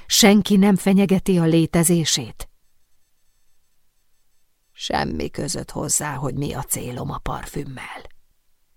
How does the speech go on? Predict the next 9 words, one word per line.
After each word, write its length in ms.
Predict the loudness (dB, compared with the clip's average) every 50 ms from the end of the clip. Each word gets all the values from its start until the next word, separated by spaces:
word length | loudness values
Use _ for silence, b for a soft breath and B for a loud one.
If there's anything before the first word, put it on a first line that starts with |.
| _ _ _ _ _ _ _ _ _ _ _ _ _ _ _ _ _ _
Az 220 | 2 2 4 6
előbb 280 | 6 6 8 6 6 4
azt 220 | 2 0 0 2
mondta, 340 | 2 2 2 4 4 4 6
vállalja 520 | 8 8 8 8 6 4 2 0 0 0 0
a 40 |
felelősséget 840 | 2 4 4 4 4 4 2 0 -2 -2 -2 -2 -2 -2 -2 -2 -2 -4
a 40 |
tetteiért. 920 | -2 0 0 0 0 -2 -4 -4 -4 -6 -6 -8 -10 -10 -12 -12 -10 -10